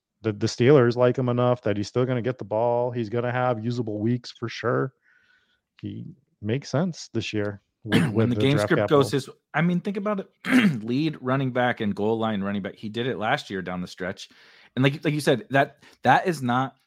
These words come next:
Speaker 2: just because I don't wanna bet on the guy as a top four round pick doesn't mean he's a bad pick in the eighth round. He can
Speaker 1: Yeah.
Speaker 2: actually be an amazing pick in the eighth round,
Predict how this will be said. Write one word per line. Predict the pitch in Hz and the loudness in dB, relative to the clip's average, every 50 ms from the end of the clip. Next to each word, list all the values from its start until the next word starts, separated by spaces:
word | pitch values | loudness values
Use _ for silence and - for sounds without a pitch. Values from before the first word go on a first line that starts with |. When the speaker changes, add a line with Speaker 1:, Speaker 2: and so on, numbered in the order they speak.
| _ | _
Speaker 2:
just | - - 165 - | -4 -4 -2 -2
because | - - 226 202 202 | -2 0 2 4 4
I | 170 | 4
don't | 135 131 135 156 160 | 4 4 2 2 2
wanna | 147 139 131 | 0 0 0
bet | 104 104 120 120 - | 2 2 2 2 2
on | - 120 107 | 0 -2 -2
the | 104 104 | -2 -2
guy | 92 104 98 98 95 95 92 95 - _ - | 0 2 2 2 2 2 0 -4 -6 _ -10
as | 101 95 95 | -10 -8 -8
a | 92 | -6
top | - - 117 - - - | -4 -2 -2 -2 -4 -6
four | - 110 107 107 104 | -8 -4 -2 -2 -2
round | 98 98 92 87 87 87 | -2 -2 -4 -4 -6 -6
pick | - 107 95 85 - - _ _ - - _ - | -4 -4 -4 -4 -6 -12 _ _ -20 -20 _ -2
doesn't | 113 123 123 139 127 131 | -2 -2 0 0 0 0
mean | 127 127 117 | 2 2 2
he's | 131 120 107 | 2 0 0
a | 107 90 | 0 0
bad | 87 104 104 110 107 92 - | 2 2 2 2 0 -2 -4
pick | - 104 98 - - | -6 -6 -6 -6 -6
in | 95 95 | -6 -6
the | 92 | -6
eighth | 78 101 120 - - | -6 -8 -8 -10 -10
round. | - 80 - - - - _ _ _ _ _ _ | -16 -16 -18 -18 -20 -20 _ _ _ _ _ _
He | - 107 | -14 -8
can | - 117 | -4 -2
Speaker 1:
Yeah. | 107 107 | -2 -2
Speaker 2:
actually | 117 117 - - 117 117 104 | -2 -4 -6 -8 -6 -6 -6
be | 95 113 110 110 | -4 -4 -2 -2
an | 107 110 | -2 -2
amazing | 110 113 135 185 202 151 117 95 | -2 0 0 0 0 0 -2 -6
pick | - 98 - | -8 -10 -12
in | - 90 | -10 -10
the | 87 85 | -10 -10
eighth | 78 90 85 - - | -10 -10 -12 -12 -12
round, | 90 87 85 85 85 | -12 -12 -10 -12 -14